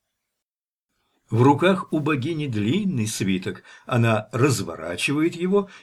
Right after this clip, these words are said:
и называет ему множество имен смертных существ, в каждом из которых душа Эго узнает одну из своих прежних форм.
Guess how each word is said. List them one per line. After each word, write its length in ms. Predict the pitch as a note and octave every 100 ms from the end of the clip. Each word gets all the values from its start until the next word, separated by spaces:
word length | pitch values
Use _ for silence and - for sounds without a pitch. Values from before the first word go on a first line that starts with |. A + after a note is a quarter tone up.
| -
и 100 | A#2+
называет 520 | C#3+ C#3+ D#3 F#3 F#3
ему 160 | G3
множество 600 | G3 A#2 A2 A#2+ - C3+
имен 320 | C3 G#2+ A2 A2+ _
смертных 600 | - - G#2 F#2 - A2
существ, 580 | - C#3 - F2+ E2 - - _
в 120 | -
каждом 400 | E3+ G3 A2+ F2+
из 100 | F2+
которых 460 | - A#2 A#2 C#3 G#2
душа 360 | G#2+ - G2+ -
Эго 240 | A2 F2+
узнает 580 | F2 F2 G2 F#2 F2 - - _
одну 340 | C3 A#2+ D3+
из 160 | G3+ F#3
своих 380 | D#3+ D#3+ D#3 - _
прежних 520 | B2 G2 A2+ A2 -
форм. 340 | F2 D#2+ D2+